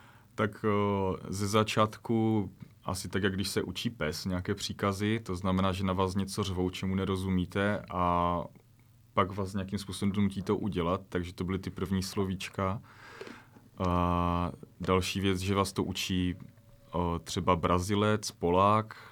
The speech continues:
Rus a podobně, takže ona je taková okořeněná, eh, slovíčky jako pomp, kurva, nebo suka a podobně, co se člověk naučí hodně rychle. A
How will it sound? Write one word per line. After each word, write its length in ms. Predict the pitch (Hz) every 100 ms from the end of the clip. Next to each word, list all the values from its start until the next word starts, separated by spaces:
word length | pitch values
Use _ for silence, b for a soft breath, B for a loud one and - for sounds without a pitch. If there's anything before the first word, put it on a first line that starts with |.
| B -
Rus 520 | 90 92 104 113 - -
a 60 |
podobně, 640 | 92 90 90 85 101 107 127 B B B B
takže 360 | 80 85 90 92
ona 240 | 92 95
je 120 | 92
taková 480 | - 92 - 104 -
okořeněná, 1040 | 98 - 98 98 98 95 95 95 92 87 -
eh, 200 | - 90 90 85 85
slovíčky 640 | 85 - 98 92 - - 101
jako 600 | 92 - 98 90 85 - - - -
pomp, 280 | 101 98 101
kurva, 720 | - 107 101 101 98 101 - - -
nebo 200 | 90 90
suka 560 | - - 98 - 104 101
a 160 | 95
podobně, 560 | 92 98 95 92 95 101
co 140 | - 92
se 160 | 95
člověk 300 | 90 98 95
naučí 580 | 92 80 98 - 101 101 92 -
hodně 340 | 95 98 104
rychle. 400 | 101 95 104 117 - B B B B B B B -
A 720 | 85 85 87 87 87 90 90